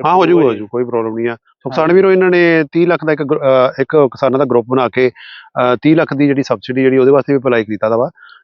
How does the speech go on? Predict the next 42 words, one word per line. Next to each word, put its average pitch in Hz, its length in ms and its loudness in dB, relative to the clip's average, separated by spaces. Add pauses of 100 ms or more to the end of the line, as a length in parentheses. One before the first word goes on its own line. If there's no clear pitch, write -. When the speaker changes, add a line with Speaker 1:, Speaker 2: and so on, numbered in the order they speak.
Speaker 1:
ਜਿਹੜਾ 139 180 0
ਕਿ 147 320 2
ਅਪਰੂਵ 143 520 -4 (140)
ਲ-, 127 40 -4
ਤਕਰੀਬਨ 156 420 -2
ਜੋ 160 80 0
ਹੋ 127 140 2
ਚੁੱਕਾ 131 300 -2
ਵਾ, 135 200 0
ਉਹਦੇ 143 220 -2
ਵਿੱਚ, 123 500 0 (540)
ਅਹ, 120 40 -2
ਚੌਵੀ 147 220 0
ਲੱਖ 156 200 -2
ਸਬਸਿਡੀ 127 420 -4
ਪੰਜਾਬ 123 320 -4
ਸਰਕਾਰ 123 240 -4
ਵੱਲੋਂ 123 140 0
ਦਿੱਤੀ 123 180 0
ਜਾਣੀ 113 220 2
ਆ। 110 100 -2 (520)
ਸੋ 190 160 2
ਇਹਦਾ 208 160 2
ਜੇ, 208 240 2
ਜੇ 180 200 2
ਆਪਾਂ 180 180 -2
ਦੇਖੀਏ 156 300 -4
ਤੇ 180 100 -6
ਆਉਣ 160 180 0
ਵਾਲੀ 170 160 2
ਤੁਹਾਡੀ 147 320 -2
ਕੀ, 170 500 4
ਅਹ, 139 220 -2
ਵਿਉਂਤਬੰਦੀ 117 540 0
ਆ 113 160 0
ਵੀ 117 80 -2
ਅਗਲੇ 113 160 -4
ਸਾਲਾਂ 113 240 -8
ਵਿੱਚ 110 120 -12
ਕੀ 113 140 -8
ਕਰਾਂਗੇ 95 300 -10
ਆਪਾਂ? - 360 -20